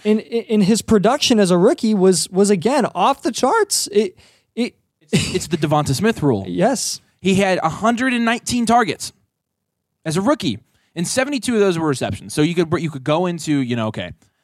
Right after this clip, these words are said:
Speaker 2: that's a low percentage. I mean, I would. I mean,
Speaker 1: I mean, Andy
Speaker 2: he,
Speaker 1: Dalton was
Speaker 2: Andy
Speaker 1: throwing him the ball.
Speaker 2: Dalton was throwing him the ball. That's all that needs to be said. Poor Q B sa-,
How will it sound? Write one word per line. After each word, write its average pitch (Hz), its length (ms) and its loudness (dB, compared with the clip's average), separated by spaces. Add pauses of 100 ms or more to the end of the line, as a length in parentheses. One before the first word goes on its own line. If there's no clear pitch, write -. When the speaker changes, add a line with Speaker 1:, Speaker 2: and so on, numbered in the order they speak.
(100)
Speaker 2:
that's 156 220 -2
a 160 60 0
low 135 200 2
percentage. 107 500 -6 (440)
I 139 60 -4
mean, 165 260 -4
I 185 160 0
would. 135 360 0
I 139 80 -6
mean, 147 100 -6
Speaker 1:
I 165 40 0
mean, 170 140 2
Andy 175 200 2
Speaker 2:
he, - 40 2
Speaker 1:
Dalton 175 260 2
was 196 100 2
Speaker 2:
Andy 196 40 -2
Speaker 1:
throwing 165 220 2
him 156 80 0
the 151 40 0
ball. 151 180 4
Speaker 2:
Dalton 170 220 0
was 147 160 0
throwing 127 280 0
him 120 140 -4
the 110 60 -4
ball. 95 200 -10
That's 131 180 -6
all 135 220 0
that 139 120 -2
needs 131 160 -4
to 123 60 -10
be 120 80 -2
said. 98 240 -8
Poor 196 220 2
Q 175 120 -8
B 147 140 -2
sa-, 139 160 -4